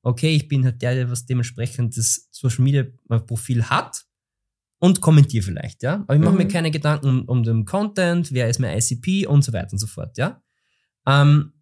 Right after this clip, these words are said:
Speaker 1: das kann ich auf jeden Fall empfehlen.
Speaker 2: Mhm. Mhm.
Speaker 1: Und wenn man dann diesen Fokus hat, zum Beispiel bei mir ist LinkedIn, ja, dann auch den Fokus bitte behalten.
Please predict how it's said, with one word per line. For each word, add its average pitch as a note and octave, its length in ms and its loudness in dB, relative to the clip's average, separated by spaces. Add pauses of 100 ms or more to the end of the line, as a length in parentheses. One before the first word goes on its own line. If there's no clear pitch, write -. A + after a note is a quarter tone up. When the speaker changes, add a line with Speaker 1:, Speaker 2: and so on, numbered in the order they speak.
(240)
Speaker 1:
das F3 240 2
kann D#3+ 160 2
ich C#3+ 120 4
auf B2+ 60 2
jeden C3 160 4
Fall A#2 120 2
empfehlen. F#2+ 420 -4 (120)
Speaker 2:
Mhm. G3 500 2 (200)
Mhm. G#3 520 -4
Speaker 1:
Und C#3 460 2
wenn C#3 180 0
man D3+ 220 2
dann C3+ 500 -2 (280)
diesen C3+ 400 2
Fokus E3+ 640 -2
hat, G#2 280 -2
zum - 200 -8
Beispiel A#2 260 -4
bei A#2+ 60 2
mir D3 100 6
ist D3 160 0
LinkedIn, C#3+ 420 2
ja, A#2+ 320 0 (360)
dann B2 140 -4
auch D3 200 -2
den D3 160 2
Fokus C#3+ 480 -2
bitte B2 220 -6
behalten. G#2+ 720 -4